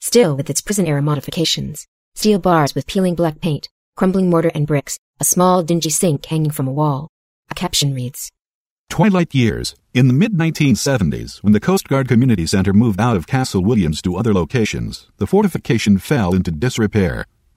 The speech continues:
Speaker 2: Used as a storage facility, it did not require much maintenance, and in time, moisture entered the building through the roof and failing windows. Paint and other finished surfaces began to fail.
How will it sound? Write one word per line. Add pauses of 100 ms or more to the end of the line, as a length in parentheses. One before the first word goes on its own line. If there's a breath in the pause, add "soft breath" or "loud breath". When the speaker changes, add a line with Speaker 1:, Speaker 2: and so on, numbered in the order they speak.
Speaker 2:
Used
as
a
storage
facility,
it
did
not
require
much
maintenance,
and
in
time,
moisture
entered
the
building
through
the
roof
and
failing
windows. (320)
Paint
and
other
finished
surfaces
began
to
fail.